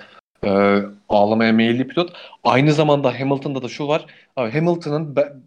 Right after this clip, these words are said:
daha önceki senelerde ben hep şunu söyledim. Tek turda inanılmaz pilot olduğunu düşünüyordum. O performansları gösteremiyor tek turda da Hamilton.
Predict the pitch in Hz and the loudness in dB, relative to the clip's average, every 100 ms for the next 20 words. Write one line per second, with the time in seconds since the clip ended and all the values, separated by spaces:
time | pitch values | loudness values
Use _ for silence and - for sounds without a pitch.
0 | - 123 131 151 139 - 139 131 135 135 | -8 0 0 0 -6 -8 -8 -6 -6 -8
1 | 135 131 110 107 - 170 - 139 160 135 | -8 -10 -10 -8 -6 -4 -2 -2 0 0
2 | 143 143 - 117 110 98 101 - 107 107 | 0 -2 -4 -8 -8 -10 -12 -10 -12 -14
3 | - - _ _ _ _ _ 170 170 165 | -20 -20 _ _ _ _ _ -2 0 0
4 | 143 151 139 135 147 135 123 - 120 110 | -2 -4 -4 -4 -6 -10 -10 -12 -12 -12
5 | - 92 - 90 90 95 90 | -14 -16 -14 -12 -12 -12 -14